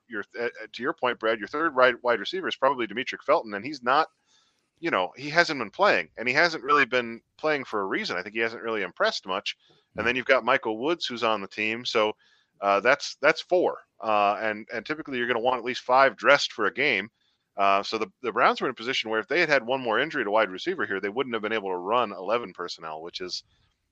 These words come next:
Speaker 1: a pretty rough spot to be in. Um, the Takitaki injury also hurts because he had been, basically, he had been a starting linebacker for this team over the past few weeks, had really come on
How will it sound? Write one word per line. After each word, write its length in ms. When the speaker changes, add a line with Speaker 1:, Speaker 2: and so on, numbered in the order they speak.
Speaker 1:
a 40
pretty 220
rough 160
spot 320
to 60
be 180
in. 180
Um, 380
the 100
Takitaki 640
injury 340
also 360
hurts 260
because 300
he 140
had 160
been, 280
basically, 460
he 160
had 160
been 140
a 60
starting 340
linebacker 640
for 120
this 180
team 220
over 160
the 60
past 280
few 160
weeks, 300
had 180
really 260
come 240
on 340